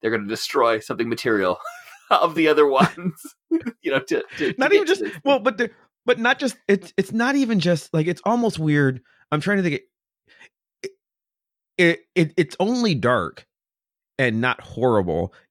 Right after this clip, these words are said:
Speaker 2: if you're like, "I wanna buy my mom a present. I don't have any money. I'm gonna sell this other thing that belongs to my mom. I'm gonna sell my mom's, you know, I'm gonna sell my mom's sweater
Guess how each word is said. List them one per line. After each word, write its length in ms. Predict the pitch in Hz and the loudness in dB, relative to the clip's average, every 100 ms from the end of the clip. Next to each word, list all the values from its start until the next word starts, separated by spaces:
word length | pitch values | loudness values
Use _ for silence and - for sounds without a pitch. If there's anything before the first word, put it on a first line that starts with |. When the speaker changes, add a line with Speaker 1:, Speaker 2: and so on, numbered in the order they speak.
| - | 0
Speaker 2:
if 240 | 120 - | 0 0
you're 220 | 117 120 | 0 2
like, 280 | 113 107 - - | 4 2 0 -4
"I 120 | 131 | -2
wanna 260 | 156 165 | 0 0
buy 220 | 120 107 113 | 0 0 0
my 180 | 107 104 | 0 0
mom 260 | 98 98 | 0 -2
a 40 | 87 | -4
present. 500 | - 98 87 82 - _ _ _ - | -2 -2 -2 -6 -10 _ _ _ -8
I 80 | 110 | -6
don't 160 | 135 | -6
have 240 | 127 135 113 | -4 -2 0
any 160 | 107 98 | 0 0
money. 560 | 101 110 95 85 85 _ _ _ _ _ - | 0 0 -2 -4 -8 _ _ _ _ _ -4
I'm 220 | 113 131 | -2 0
gonna 180 | 127 117 | 0 -2
sell 760 | - - 110 107 104 98 98 _ | -4 0 2 4 4 2 0 _
this 220 | 120 120 - | -4 -4 -2
other 260 | 120 123 | 0 2
thing 240 | 98 98 95 | 2 0 0
that 120 | 95 | -2
belongs 360 | 95 92 95 - | -2 -2 -2 -4
to 60 | 95 | -4
my 80 | 90 | -2
mom. 220 | 80 82 | -2 -2
I'm 60 | |
gonna 160 | 127 123 | -2 -2
sell 380 | - - 117 117 | -4 -2 0 2
my 160 | 110 | 0
mom's, 800 | 101 95 98 95 92 92 - - | 0 0 0 0 0 -2 -6 -10
you 100 | - 95 | -4 -2
know, 340 | 85 82 78 _ _ _ _ | 0 0 -4 _ _ _ _
I'm 80 | 135 | -2
gonna 120 | 175 | 0
sell 240 | - 160 156 | 0 0 0
my 160 | 151 | 0
mom's 360 | 127 123 127 110 | 0 0 0 -4
sweater 600 | - 110 123 104 87 85 | -6 0 2 2 0 -4